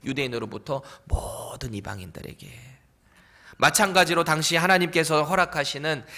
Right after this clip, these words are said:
이 삶의 터전이잖아요, 땅이. 이 땅이 없으면 농사를 지을 수도 없잖아요. 하나님께서 허락하신 거예요. 거룩한 땅인 거예요.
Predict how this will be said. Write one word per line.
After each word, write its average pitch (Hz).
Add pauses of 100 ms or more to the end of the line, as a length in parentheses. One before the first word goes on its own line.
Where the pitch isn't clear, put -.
(180)
이 -
삶의 269
터전이잖아요, 143
땅이. 123
이 -
땅이 277
없으면 202
농사를 233
지을 165
수도 156
없잖아요. 131 (360)
하나님께서 339
허락하신 135
거예요. 110
거룩한 254
땅인 123
거예요. -